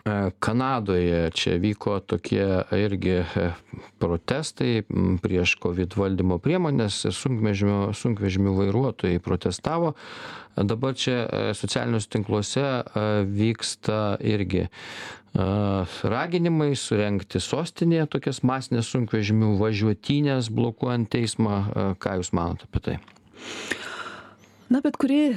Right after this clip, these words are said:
Speaker 2: iniciatyva, bet koks renginys, kuris, e, neprasilenkia su galiojančiais įstatymais, tai yra demokratijos dalis ir tiek. E, kitas dalykas, e, man, e, kol kas nelabai aišku, dėl ko būtų protestuojama, nes, kaip aš suprantu,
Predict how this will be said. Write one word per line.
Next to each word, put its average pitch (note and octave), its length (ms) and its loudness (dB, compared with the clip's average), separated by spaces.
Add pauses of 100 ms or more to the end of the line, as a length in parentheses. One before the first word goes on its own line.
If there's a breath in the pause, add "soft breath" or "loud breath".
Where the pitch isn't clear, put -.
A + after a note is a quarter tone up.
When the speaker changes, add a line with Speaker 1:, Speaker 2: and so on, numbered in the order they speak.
(160)
Speaker 2:
iniciatyva, G#3 920 2
bet F#3+ 240 -2
koks - 320 -2
renginys, F#3 560 2
kuris, - 520 -2
e, D#3+ 280 4
neprasilenkia F3 1120 2
su - 220 0
galiojančiais F3 720 0
įstatymais, D#4+ 640 -2
tai D3+ 300 -2
yra A3+ 500 0 (300 loud breath)
demokratijos E3+ 640 0
dalis F4 400 0
ir - 160 -6
tiek. A#3 380 0
E, F3+ 340 0
kitas G#3 240 0
dalykas, G3 640 -2
e, F#3+ 300 2
man, F#3+ 440 4 (140)
e, G#3+ 240 2
kol - 180 -2
kas G#3 240 0
nelabai F#3+ 720 4
aišku, G3+ 640 2
dėl F#3 240 0
ko - 240 -2
būtų F#3 240 0
protestuojama, C4 800 2
nes, F3+ 100 -4
kaip - 160 -8
aš - 160 -2
suprantu, F#3 380 -2